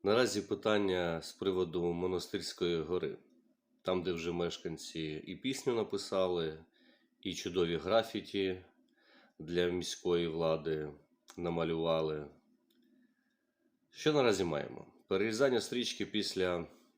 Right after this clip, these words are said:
капітального ремонту серпантину в Полтаві знову під великим питанням.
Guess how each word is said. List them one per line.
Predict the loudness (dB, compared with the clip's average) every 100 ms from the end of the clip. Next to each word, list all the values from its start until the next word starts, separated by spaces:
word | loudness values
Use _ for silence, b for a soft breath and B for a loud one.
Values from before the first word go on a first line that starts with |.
| -12
капітального | -8 -6 -2 0 0 0
ремонту | -2 -2 -6 -8
серпантину | -10 -10 -10 -12 -4 0 2 0
в | -2
Полтаві | -4 -2 0 2 0
знову | -2 0 2 2
під | 0 -4 -6
великим | -2 0 0 -4
питанням. | -6 -6 -4 -4 -6